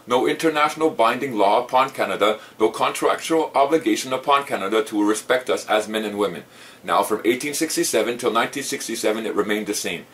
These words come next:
In nineteen sixty-seven, the Constitution, uh, the nineteen sixty-seven, the international covenants came into existence. It placed a binding obligation upon Canada. Boom. Nineteen eighty-two,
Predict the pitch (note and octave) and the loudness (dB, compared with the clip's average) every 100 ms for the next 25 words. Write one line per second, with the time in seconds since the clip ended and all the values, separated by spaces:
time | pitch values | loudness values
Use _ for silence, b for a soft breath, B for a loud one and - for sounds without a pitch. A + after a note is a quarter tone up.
0 | B B - G2 G#2 B2+ D#3 D3 D#3+ - | B B -10 -2 0 0 -2 -2 -2 -2
1 | E3+ D#3+ G2+ A2+ A#2 - B2 - - C#3 | -2 0 0 0 -4 0 0 0 -4 -6
2 | - - G#2 B B - G2+ F#2+ A2 B2 | -6 -6 -8 B B 0 2 2 2 -2
3 | C#3+ D3+ D#3+ D#3 D#3+ D#3 G2+ A2 G2+ B2+ | -2 -4 -4 -2 -2 0 0 0 -4 -4
4 | B2+ C#3 C3+ C#3+ C#3+ D3 B B B - | -6 -4 -4 -4 -4 -6 B B B -6
5 | C3 G#2+ G2+ B2 - - A#2+ C3+ C#3+ D#3+ | 0 0 -2 -6 -6 -4 -2 -2 0 0
6 | D#3+ - G2 - A#2+ - - - - A#2 | 0 -2 -4 -2 -4 -4 -14 -16 -4 -2
7 | A#2 G#2+ - A2 C3+ D#3 D#3+ D3+ C#3+ - | 0 -2 0 0 0 0 0 0 -2 -6
8 | - G2+ G2 G2 G#2+ G#2 A2+ G#2 A#2 C3 | -4 -4 -4 -2 0 0 -4 -4 0 0
9 | D3+ A#2 G2 F#2 D3+ B B B - A#2 | 0 -2 0 0 0 B B B -2 -2
10 | E2+ - B - G2 A2+ C#3 C#3+ C#3+ C3+ | -2 -8 B -8 -4 -2 -2 0 2 0
11 | B2+ A#2+ B2+ | -2 -4 -4